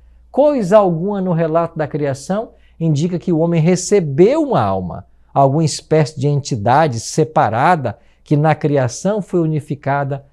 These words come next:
ao corpo do homem. Não, é uma unidade perfeita. O significado bíblico da alma, é importante nós olharmos para esse detalhe. A evidência bíblica indica que, por vezes, nefesh ou psique,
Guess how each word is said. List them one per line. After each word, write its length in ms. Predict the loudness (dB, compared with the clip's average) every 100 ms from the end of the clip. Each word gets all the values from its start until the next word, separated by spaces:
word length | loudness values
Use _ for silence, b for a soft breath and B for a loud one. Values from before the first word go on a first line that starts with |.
| b
ao 180 | -4 -4
corpo 440 | -4 -6 -6 -6 -8
do 180 | -8
homem. 380 | -8 -10 -12 -16 _ -12
Não, 440 | -6 -4 -4 -8 -12 _ _ _ -4
é 140 | -2
uma 160 | -2 -4
unidade 600 | -4 -4 -2 -4 -4 -8
perfeita. 880 | -8 -8 -10 -14 -16 -16 _ -20 -20 _ _ _ _ _ _ _ _ _ _ _ _ _
O 80 | -10
significado 720 | -6 -2 -2 -2 0 0 2 0
bíblico 320 | -2 -4 -4
da 180 | -2 0
alma, 520 | 0 -4 -6 -10 -14 -10
é 80 |
importante 480 | -8 -6 -8 -6 -8
nós 160 | -6 -6
olharmos 340 | -6 -8 -8
para 160 | -6 -6
esse 180 | -6 -6
detalhe. 520 | -8 -6 -8 -10 -14 _ _ _ _ -2
A 140 | 2
evidência 580 | 2 2 0 -2 0 -2
bíblica 380 | 0 -2 -2 0
indica 320 | 0 0 -2
que, 100 | -6
por 300 | -2 2 2
vezes, 460 | 4 6 6 4 -2
nefesh 640 | 0 -2 2 2 2 -2
ou 100 | -4
psique, 680 | 0 -4 -4 -6 0 0